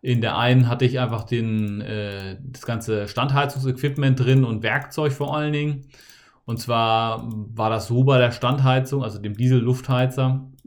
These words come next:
dass die einfach einen, ähm, na, wie sagt man, einen, ähm, einen Kanister, also oder Tank mitgeliefert haben.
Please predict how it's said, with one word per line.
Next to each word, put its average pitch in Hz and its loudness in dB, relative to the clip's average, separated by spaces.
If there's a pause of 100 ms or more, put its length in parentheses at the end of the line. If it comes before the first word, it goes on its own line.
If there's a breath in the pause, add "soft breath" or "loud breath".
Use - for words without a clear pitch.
(160)
dass 117 -8
die 117 -4
einfach 113 -4
einen, 110 -2
ähm, 98 -6
na, 98 -12
wie 95 -14
sagt 107 -6
man, 101 -8
einen, 92 -10
ähm, 90 -12 (1500 loud breath)
einen 131 0
Kanister, 143 6
also 120 -2
oder 110 -2
Tank 151 4
mitgeliefert 147 0
haben. 139 2